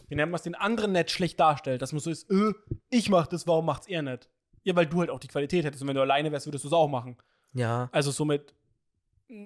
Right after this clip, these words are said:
Speaker 1: richte ich halt nicht drüber auf.
Speaker 2: Was halt teilweise auch so ist, es wär vieles einfacher, hätten wir ein geiles Sch-,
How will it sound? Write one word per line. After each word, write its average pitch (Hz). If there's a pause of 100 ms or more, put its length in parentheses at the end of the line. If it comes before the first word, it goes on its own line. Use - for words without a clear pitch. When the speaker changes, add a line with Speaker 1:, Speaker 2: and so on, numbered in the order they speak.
(120)
Speaker 1:
richte 180
ich -
halt 131
nicht 131
drüber 135
auf. 131 (140)
Speaker 2:
Was 185
halt 175
teilweise 165
auch 151
so -
ist, 139 (360)
es 156
wär 165
vieles 175
einfacher, 143
hätten 127
wir 123
ein 123
geiles 117
Sch-, -